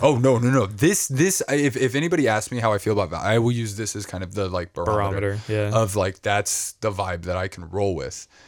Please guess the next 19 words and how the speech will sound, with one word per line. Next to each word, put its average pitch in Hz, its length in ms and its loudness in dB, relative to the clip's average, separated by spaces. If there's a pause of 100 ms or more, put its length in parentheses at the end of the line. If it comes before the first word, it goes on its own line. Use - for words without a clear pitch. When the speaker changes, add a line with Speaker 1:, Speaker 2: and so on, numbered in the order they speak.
(160)
Speaker 1:
Um, 92 540 -2 (1600)
and 95 760 -2 (720)
so, - 160 -4
like, 104 260 -2 (120)
yeah, - 240 -14 (640)
I - 80 -12
was 95 120 -8
gonna 92 200 -8 (180)
reference 92 400 -2
another 90 240 -2
one, 92 140 0
but 120 100 2
let's 113 200 2
not 87 140 -4
bring 90 160 -8
that 85 120 -6
up. 87 260 -6
Speaker 2:
<laughs> - 40 -20 (380)
Speaker 1:
Um, 98 440 -4